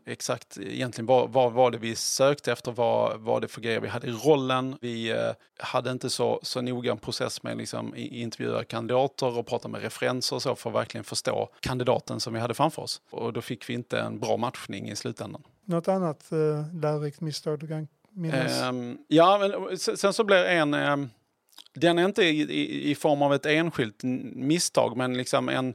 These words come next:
Speaker 1: en sak som vi inte la rätt krut på, och det är ju helt enkelt säljarbetet. Vi, eh, underskattade det ett tag,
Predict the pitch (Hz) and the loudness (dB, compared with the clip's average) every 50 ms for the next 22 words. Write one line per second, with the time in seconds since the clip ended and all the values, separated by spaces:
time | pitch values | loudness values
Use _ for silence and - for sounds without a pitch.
0 | - _ - 135 135 135 - - 160 135 127 120 - - - 135 127 127 131 139 | -8 _ 0 0 0 2 2 4 4 4 4 2 -2 -2 -2 -2 0 0 0 -2
1 | 151 147 - 127 127 123 117 117 123 147 - - - - - - 262 220 - - | -2 -2 0 2 4 4 4 4 4 2 2 0 -2 -6 -6 -2 -2 -2 -2 -2
2 | - - 110 - - 110 127 131 139 165 175 143 127 139 131 - 139 127 - 123 | -6 -8 -6 -6 -4 -2 -2 -2 0 0 0 0 0 -2 -2 -4 -4 -6 -6 -4
3 | - - - - 131 156 180 175 - - - 104 110 - - 117 - - - _ | -4 -2 2 2 2 2 0 -2 -4 -4 -4 -8 -8 -8 -10 -10 -10 -12 -18 _
4 | _ - - 117 120 143 131 127 123 127 123 123 123 120 120 120 117 120 113 - | _ -20 -8 -2 0 0 2 2 2 4 4 4 4 4 2 0 -2 -4 -8 -14
5 | _ _ - 151 160 175 180 170 151 - - - 123 - - 123 117 131 135 147 | _ _ 2 4 4 6 4 4 2 2 2 0 -2 0 0 0 0 0 2 2
6 | 143 117 113 117 117 104 - _ - 131 135 - - 175 - - - - | 2 4 2 0 -4 -6 -12 _ -6 -6 -2 0 2 2 2 0 -2 -6